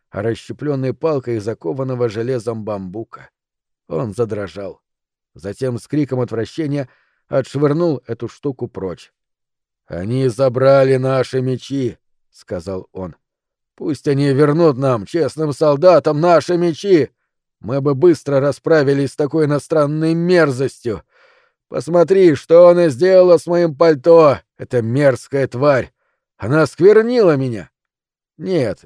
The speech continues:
нет", проговорил Энтю, вытирая рот, "ты был великолепен! Настоящий Секи — укротитель демонов!" "Секи!"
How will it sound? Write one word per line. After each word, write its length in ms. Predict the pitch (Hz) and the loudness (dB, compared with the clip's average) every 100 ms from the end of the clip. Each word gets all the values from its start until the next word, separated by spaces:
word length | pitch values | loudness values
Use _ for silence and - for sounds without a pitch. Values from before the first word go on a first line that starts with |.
| 85 | -10
нет", 380 | 123 147 101 _ _ _ _ | -6 -6 -6 _ _ _ _
проговорил 540 | - 113 113 107 107 - | -10 -4 -2 -2 -4 -6
Энтю, 440 | 135 143 143 139 _ _ _ | -6 -6 -6 -10 _ _ _
вытирая 480 | 107 127 127 131 123 | -6 -4 0 0 0
рот, 240 | 107 - _ _ _ | -2 -8 _ _ _
"ты 180 | - 214 | -2 2
был 260 | 175 185 | 4 4
великолепен! 880 | 156 190 190 185 190 202 147 107 87 _ _ _ _ | 4 4 4 4 4 6 4 -2 -12 _ _ _ _
Настоящий 760 | - 110 - 135 160 151 151 147 | -10 -8 -4 0 0 0 -4 -4
Секи — 520 | - 185 147 131 110 _ _ - | -2 -2 -2 -4 -6 _ _ -10
укротитель 640 | 127 151 139 170 156 165 | -4 -2 0 -2 -4 -2
демонов!" 540 | 151 185 156 123 - _ _ _ _ _ _ _ | 2 2 2 -4 -10 _ _ _ _ _ _ _
"Секи!" 760 | _ - 107 139 135 - 98 | _ -4 2 6 4 2 -8